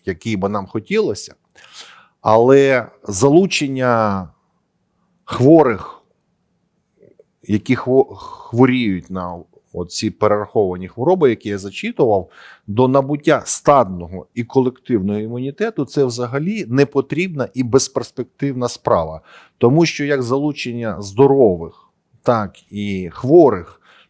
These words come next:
до набуття стадного імунітету, е, при респіраторних вірусах не має ніякого значення.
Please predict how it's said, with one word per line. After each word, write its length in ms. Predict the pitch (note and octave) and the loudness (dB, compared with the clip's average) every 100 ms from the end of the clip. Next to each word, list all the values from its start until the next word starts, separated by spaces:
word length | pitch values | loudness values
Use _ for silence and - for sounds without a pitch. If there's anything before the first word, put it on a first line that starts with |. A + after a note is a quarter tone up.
| - | -4
до 160 | G2+ | 0
набуття 640 | G#2+ A2+ B2 B2 B2+ F2+ - | 0 -2 -4 0 0 0 -6
стадного 720 | - - A2 F#2 F#2 G2 G#2+ | -6 0 2 0 -8 -8 -8
імунітету, 680 | A#2 B2+ C#3 G3 A#3+ - G#2 _ _ _ _ _ _ _ _ _ _ | -6 -6 -4 -4 -4 -6 -14 _ _ _ _ _ _ _ _ _ _
е, 320 | F2+ F#2+ F#2+ F2+ | 0 2 0 -2
при 300 | - C3+ C3+ | 2 2 2
респіраторних 760 | C#3 - D3 C3+ D#3 B2+ B2+ | -2 -2 -2 -2 -4 -6 -6
вірусах 600 | C#3 E3+ D#3+ C3 G2+ - A#2+ | 2 4 4 -4 -10 -8 0
не 180 | C3+ | 2
має 340 | D3 D#3+ F3 D#3+ | 4 4 4 2
ніякого 480 | C#3+ C#3 C3+ - B2 | -2 -6 -6 -4 -4
значення. 640 | G#2 F#2 F2 - F2+ E2 | -4 -8 -10 -16 -18 -20